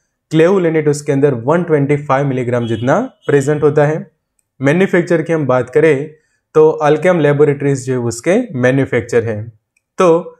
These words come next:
अ, Alkem Laboratories के बारे में मैं आपको बता दूं कि एक इंडियन मल्टीनेशनल फार्मास्यूटिकल कंपनी है कि जिसका हेडक्वार्टर्स जो है वो मुंबई में है। तो ये जो मेडिकेशन है Taxim ओ सी वी टू हंड्रेड एक प्रिस्क्रिप्शन बेस्ड मेडिकेशन है,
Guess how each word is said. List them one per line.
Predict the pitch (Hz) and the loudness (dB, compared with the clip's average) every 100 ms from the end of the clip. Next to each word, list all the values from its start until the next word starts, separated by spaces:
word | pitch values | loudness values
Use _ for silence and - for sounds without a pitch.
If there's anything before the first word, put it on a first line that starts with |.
| _ _ - | _ _ -4
अ, | 139 143 143 | 0 0 2
Alkem | 151 151 190 | 0 0 2
Laboratories | 175 170 165 160 165 | 2 2 0 -2 -4
के | - | -2
बारे | 156 143 | 2 4
में | 156 | 4
मैं | 147 | 2
आपको | 143 143 | 0 0
बता | 143 143 | 0 2
दूं | 143 139 | 2 0
कि | 143 | 0
एक | 147 147 | 0 -2
इंडियन | 151 156 190 170 | -2 2 2 2
मल्टीनेशनल | 147 143 160 156 151 156 156 | 2 2 2 2 0 -2 -2
फार्मास्यूटिकल | 151 127 139 139 135 135 135 | 0 0 0 -2 -4 -2 -2
कंपनी | 135 120 131 | -2 -4 -4
है | 127 165 262 _ _ _ - | -4 -4 -6 _ _ _ -4
कि | |
जिसका | 135 143 147 | 0 0 0
हेडक्वार्टर्स | 143 151 202 147 123 135 120 | 2 2 2 0 0 0 -4
जो | 117 | -2
है | 110 | 0
वो | 120 220 - - | 2 0 -2 -8
मुंबई | 135 139 127 113 | 0 2 2 0
में | 110 | -2
है। | 104 104 107 - _ _ _ _ _ _ _ _ _ _ _ _ | -4 -6 -10 -16 _ _ _ _ _ _ _ _ _ _ _ _
तो | 196 214 214 147 | 2 4 2 0
ये | 143 196 | 0 2
जो | 226 | 2
मेडिकेशन | 175 156 175 147 147 143 | 2 0 2 0 0 0
है | - - | -2 0
Taxim | 139 135 - 165 170 | -2 -2 -4 -4 -2
ओ | 156 156 | 0 0
सी | 151 151 | 0 0
वी | 147 | 0
टू | 143 135 | 0 0
हंड्रेड | 143 135 143 | 0 0 0
एक | 165 - | -2 -4
प्रिस्क्रिप्शन | 151 165 - 202 175 165 | -2 -2 -2 -4 -2 -2
बेस्ड | 151 147 143 | 2 2 0
मेडिकेशन | 131 127 127 139 139 | -2 -2 -4 -2 -2
है, | 208 | -4